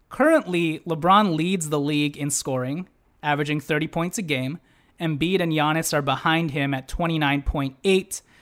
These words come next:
Although you contextualize things and see the disparity,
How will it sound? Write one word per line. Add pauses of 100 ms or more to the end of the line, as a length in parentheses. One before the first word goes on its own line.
(400)
Although
you
contextualize
things
and
see
the
disparity,